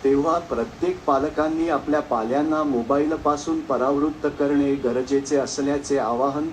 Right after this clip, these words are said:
बोधनकर यांनी केले. रंगवल्ली परिवारातील तीस कलाकारांनी रामजन्मापासून श्रीराम राज्याभिषेकापर्यंत रामायणातील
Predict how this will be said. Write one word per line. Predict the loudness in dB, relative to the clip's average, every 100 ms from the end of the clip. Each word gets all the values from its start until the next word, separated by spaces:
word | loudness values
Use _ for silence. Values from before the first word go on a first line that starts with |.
| -2
बोधनकर | -2 -2 -4 -4 -4
यांनी | -2 -2 -2 -4
केले. | -4 -6 -6 -10 -16 -20 -20 -18 -20 -20 -16 -6
रंगवल्ली | -2 0 0 2 0 0 -2
परिवारातील | 0 2 2 2 0 0 0 0 -2 -2
तीस | -2 -2 -2
कलाकारांनी | 0 0 0 0 0 0 0 0
रामजन्मापासून | 0 -2 0 0 0 0 2 0 0 -2 0 -4 -4
श्रीराम | -4 0 2 0 0
राज्याभिषेकापर्यंत | -2 0 0 0 0 0 -2 0 0 0 0 0 -2
रामायणातील | -2 0 0 0 0 2 2 0